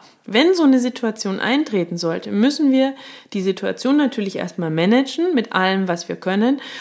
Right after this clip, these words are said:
und uns danach aber fragen, wie es so weit kommen konnte, warum die Kommunikation des Pferdes so krass ist und was wir besser tun könnten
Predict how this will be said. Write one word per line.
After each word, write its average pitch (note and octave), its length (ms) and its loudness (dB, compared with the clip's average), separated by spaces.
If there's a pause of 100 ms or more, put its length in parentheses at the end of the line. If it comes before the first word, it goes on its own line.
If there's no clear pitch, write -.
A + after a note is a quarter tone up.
(120)
und A3+ 100 0
uns A#3+ 180 -2
danach B3 460 4
aber A3+ 220 2
fragen, G#3+ 560 0
wie A3 120 0
es A3+ 140 -4
so G3+ 140 -4
weit F3 200 -4
kommen D4+ 300 4
konnte, D#3+ 440 -6
warum G#3 500 4 (320)
die G#3 60 -10
Kommunikation G#3 920 2 (260)
des F3 160 -4
Pferdes F3 480 0
so F3 120 -8
krass D#3+ 380 -4
ist - 280 -8 (240)
und F#3 180 -2
was A#3 300 2
wir G3+ 120 2
besser G3 400 0
tun D#4 300 0
könnten F3+ 640 -2